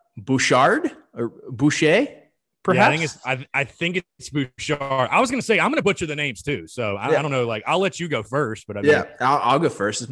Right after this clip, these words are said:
Speaker 1: it's my podcast, and I'm sorry,
Speaker 2: <laughs>
Speaker 1: Pauline, if, if I butcher your name. But Pauline Bouchard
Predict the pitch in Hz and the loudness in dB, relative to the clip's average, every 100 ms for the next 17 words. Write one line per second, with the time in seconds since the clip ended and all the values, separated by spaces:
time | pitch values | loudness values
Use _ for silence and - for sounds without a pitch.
0 | - 110 110 110 101 98 104 80 - - | -8 -8 -4 -4 0 -2 -2 -4 -6 -6
1 | 113 113 117 - 143 135 107 95 - 127 | -4 -2 -2 0 2 2 2 -4 -4 2
2 | 110 107 104 104 104 - 113 - - - | 2 2 0 -2 -6 -2 -2 -2 -6 0
3 | 117 - - _ _ - 143 143 110 104 | 0 -2 -12 _ _ -20 -8 -2 0 0
4 | 110 120 - 113 101 104 101 98 104 90 | 0 -2 -2 -4 -4 -4 -4 -4 -6 -6
5 | - _ _ - - 143 147 143 143 147 | -10 _ _ -14 -2 2 4 4 2 0
6 | 135 139 143 131 139 156 156 | -2 -2 0 2 2 0 -4